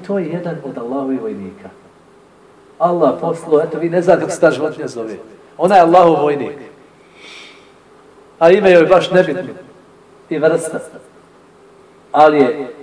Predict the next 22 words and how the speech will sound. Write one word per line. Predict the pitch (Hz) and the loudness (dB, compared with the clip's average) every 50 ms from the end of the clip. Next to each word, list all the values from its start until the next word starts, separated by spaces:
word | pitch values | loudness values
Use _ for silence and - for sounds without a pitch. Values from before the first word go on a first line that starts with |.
| - - | -2 2
poenta | 170 196 214 214 196 180 - - 156 | 4 6 6 6 6 4 2 2 2
u | 151 | 2
tome | 143 156 196 190 180 151 | 4 2 2 2 2 0
šta | 190 185 185 196 196 | 0 2 2 4 4
ona | 196 180 165 | 4 4 2
radi. | 151 165 175 170 151 135 175 165 151 135 - - - - | 4 4 4 4 4 2 0 -4 -8 -10 -12 -8 -2 2
Pouka | 190 202 196 165 - 180 | 4 6 6 6 6 4
je | 170 160 | 4 4
u | 151 | 4
tome, | 135 170 180 190 185 175 147 | 2 2 2 4 4 4 4
ibret. | 165 190 180 185 180 151 131 185 180 156 - - - - - - - - - _ _ _ _ _ _ _ _ _ _ _ _ _ | 4 4 6 6 4 4 4 0 -8 -10 -12 -14 -20 -20 -20 -20 -20 -20 -20 _ _ _ _ _ _ _ _ _ _ _ _ _
Šta | - - - 247 254 | -10 0 4 4 4
ti | 254 - 220 | 4 4 6
ljudi | 208 190 180 196 196 185 170 160 | 6 8 8 8 8 6 6 4
radi? | 156 165 165 156 143 131 131 123 - - - - - | 4 6 6 6 6 4 0 -2 -4 -6 -12 -12 -12
Objavili | 175 165 180 226 240 240 233 190 | -6 0 2 4 4 4 2 0
su | - - 196 | 0 2 4
rat | 214 208 - 180 | 4 4 4 4
Allahu | 180 180 196 196 175 151 | 2 4 4 4 4 2
subhanahu | 143 - - - - 180 175 170 156 156 | -2 -6 -8 -8 -8 -8 -8 -6 -8 -8
wa | 156 156 147 131 - | -6 -8 -8 -6 -6
ta'ala | 147 139 139 151 151 147 139 143 131 - | -4 -2 0 0 0 0 0 -2 -4 -6